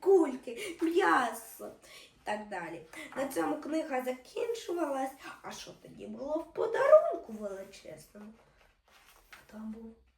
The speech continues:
якесь велетенське яйце. Але там був Дід Мороз і приніс багато подарунків.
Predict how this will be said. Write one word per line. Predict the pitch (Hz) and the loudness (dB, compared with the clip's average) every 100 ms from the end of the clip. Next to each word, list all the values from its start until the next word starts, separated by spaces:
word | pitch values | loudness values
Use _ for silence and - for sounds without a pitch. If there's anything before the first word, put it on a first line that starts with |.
| _ _ - - - _ _ _ _ _ _ _ _ _ _ - - _ _ _ _ _ _ _ _ _ _ _ _ _ _ _ | _ _ -20 -20 -20 _ _ _ _ _ _ _ _ _ _ -20 -20 _ _ _ _ _ _ _ _ _ _ _ _ _ _ _
якесь | - - 294 294 | -20 -8 -8 -6
велетенське | 233 220 - 214 240 - 226 | -10 -10 -12 -14 -14 -16 -14
яйце. | 214 208 - - - - - - - | -14 -14 -18 -20 -20 -20 -20 -20 -16
Але | - - 170 165 - 339 - - - - - - - - - - - _ _ _ _ _ _ _ _ _ _ _ _ _ _ - _ | -12 -10 -12 -12 -12 -12 -14 -20 -20 -18 -18 -20 -20 -20 -20 -20 -20 _ _ _ _ _ _ _ _ _ _ _ _ _ _ -20 _
там | - 202 208 | -8 -8 -8
був | 196 226 214 - _ | -10 -12 -14 -16 _
Дід | 254 - - | -12 -10 -8
Мороз | 571 605 605 - - _ _ _ _ _ _ _ _ - - - | 0 6 6 4 -10 _ _ _ _ _ _ _ _ -20 -20 -20
і | - 240 | -14 -12
приніс | - - - 240 254 254 254 254 - | -14 -18 -10 -4 -2 -2 -4 -6 -10
багато | 208 220 214 214 208 262 285 247 | -10 -8 -6 -8 -6 -8 -8 -10
подарунків. | - 190 185 180 180 180 220 - | -12 -14 -12 -12 -12 -12 -16 -20